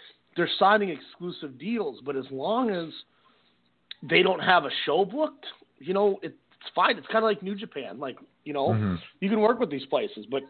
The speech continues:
Speaker 1: we have your priority. Which, speaking of that, it's on the little, little docket that I quickly wrote up to make, make Showtime.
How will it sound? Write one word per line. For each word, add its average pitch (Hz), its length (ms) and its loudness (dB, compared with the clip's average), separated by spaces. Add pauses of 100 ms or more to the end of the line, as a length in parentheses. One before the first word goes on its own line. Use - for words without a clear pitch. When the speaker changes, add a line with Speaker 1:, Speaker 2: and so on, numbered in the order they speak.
Speaker 1:
we 160 180 -2
have 151 160 4
your 147 120 -6
priority. 147 540 0 (280)
Which, 233 240 0
speaking 190 320 2
of 160 80 2
that, 156 320 2
it's 175 160 -8
on 175 160 2
the 160 80 -4
little, 156 320 -4
little 151 180 -8
docket 151 400 0
that 135 80 -4
I 127 80 -8
quickly 185 360 -6
wrote 139 200 -4
up 139 140 -8
to - 80 -18
make, 127 280 -12
make 135 180 -10 (180)
Showtime. 147 440 -4